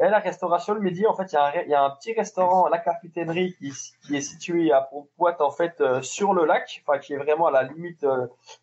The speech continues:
du lac. C'est un, et c'est un petit restaurant qui fait, euh,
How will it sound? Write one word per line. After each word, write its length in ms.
du 160
lac. 380
C'est 240
un, 240
et 320
c'est 120
un 100
petit 180
restaurant 600
qui 180
fait, 320
euh, 440